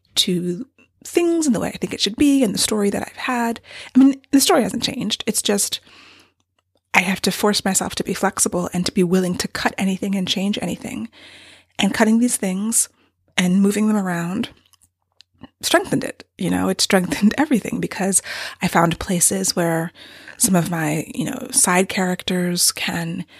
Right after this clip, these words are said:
I can have that layered in these relationships better, and all kinds of goodness came from cutting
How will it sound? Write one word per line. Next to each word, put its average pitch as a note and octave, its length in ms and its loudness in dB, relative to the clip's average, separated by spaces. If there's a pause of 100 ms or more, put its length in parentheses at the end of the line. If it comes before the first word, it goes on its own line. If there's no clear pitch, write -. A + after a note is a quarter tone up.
(560)
I - 80 0
can F3 140 0
have F3 160 2
that E3+ 140 -2
layered F3 440 4
in F3+ 220 0
these F3 200 -2
relationships G3 600 0
better, F#3 540 0
and E3 300 -4 (1120)
all C#4+ 80 4
kinds C#4+ 220 6
of B3 100 -2
goodness F#3+ 340 0
came F#3 280 -6
from F3+ 340 -4
cutting G3+ 560 -2